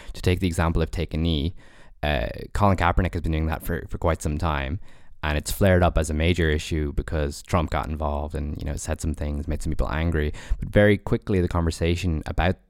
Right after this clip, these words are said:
that phrase and about that act has shifted to being one about opposing Trump. That's not what the original purpose of the protest was, and Kaepernick has been minimized in the discussion that's taken place since. So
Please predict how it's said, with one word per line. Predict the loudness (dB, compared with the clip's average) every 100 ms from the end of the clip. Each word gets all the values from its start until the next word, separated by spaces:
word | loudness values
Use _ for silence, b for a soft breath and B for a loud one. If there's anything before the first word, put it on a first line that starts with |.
| -6
that | -6 -4
phrase | 0 2 2 0
and | 0
about | -2 -2
that | -4 -4
act | -4 -4 -8 -12 B
has | -2 -2
shifted | 2 2 2 2 0
to | 0
being | 2 4 4
one | 4
about | 2 0 -2 -4
opposing | 0 4 4 4 -2
Trump. | 0 -2 -2 -6 b b
That's | -4 0 4
not | 4 4
what | 2
the | 4
original | 4 2 0 -2 -2 2
purpose | 2 2 0
of | -4
the | -2
protest | 0 2 -2 2
was, | 6 6 4
and | 0 0
Kaepernick | 0 2 2 2 -2 -8 B
has | B 2
been | 4 4
minimized | 6 6 4 2 0
in | -2
the | -2
discussion | -2 -2 -2 -2
that's | -4
taken | -2 -4 -2
place | -2 -2 -4
since. | -2 -2 -2
So | -2 -2